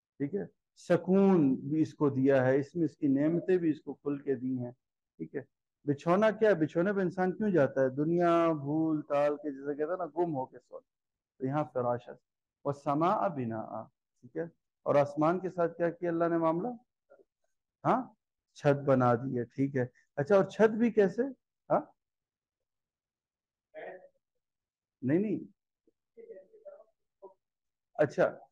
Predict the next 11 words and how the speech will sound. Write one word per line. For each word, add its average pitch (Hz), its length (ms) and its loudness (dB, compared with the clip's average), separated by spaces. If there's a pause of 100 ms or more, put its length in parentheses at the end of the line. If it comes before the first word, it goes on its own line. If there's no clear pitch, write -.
(200)
नहीं, 247 120 4
नहीं, 269 320 2
फ्लैट 208 500 4
का 220 100 6
नहीं 190 240 4
है। 120 140 2 (120)
जो 135 160 -4
मैंने 190 220 0
कहा 233 120 2
ना, 247 100 0
फिराश 165 480 2